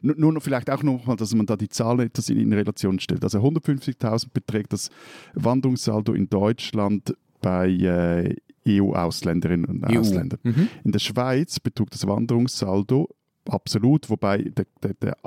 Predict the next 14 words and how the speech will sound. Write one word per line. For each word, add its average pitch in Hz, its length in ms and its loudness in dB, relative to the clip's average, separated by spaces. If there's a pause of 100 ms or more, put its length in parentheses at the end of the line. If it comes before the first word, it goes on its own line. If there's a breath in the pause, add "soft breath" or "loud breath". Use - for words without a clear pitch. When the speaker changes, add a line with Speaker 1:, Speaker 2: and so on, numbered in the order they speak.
(120)
Speaker 1:
mit 117 160 0
Abstand - 260 -6
größte 127 480 2
Teil 95 240 -4
auch 110 240 -2
auf 123 120 -4
die - 200 0
E-U-Personenfreizügigkeit 120 1080 -2
fällt, - 320 -2 (500 loud breath)
im 113 160 2
Corona-Jahr 123 800 2
zwanzig 104 420 -2
zwanzig 101 640 -2 (320 loud breath)
vierundfünfzigtausend. - 1400 -4